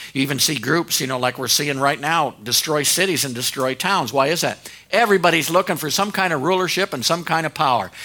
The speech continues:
And if they hook in with a gang or they hook in with a bunch of people who are destroying stuff, they're still fulfilling their authority. They're still fulfilling their gang relation.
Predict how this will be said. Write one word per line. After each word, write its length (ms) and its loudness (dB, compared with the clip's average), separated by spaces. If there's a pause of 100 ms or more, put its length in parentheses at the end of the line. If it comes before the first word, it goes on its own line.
(180)
And 80 -4
if 80 -2
they 140 4
hook 260 0
in 100 -2
with 140 0
a 80 -2
gang 440 0
or 60 -2
they 140 -2
hook 200 0
in 100 -4
with 100 0
a 60 -4
bunch 200 0
of 100 -6
people 280 -2
who 60 -2
are 80 -4
destroying 460 0
stuff, 540 0
they're 160 2
still 320 4
fulfilling 480 4
their 200 4
authority. 480 6 (180)
They're 100 2
still 220 4
fulfilling 400 2
their 140 4
gang 300 4
relation. 540 2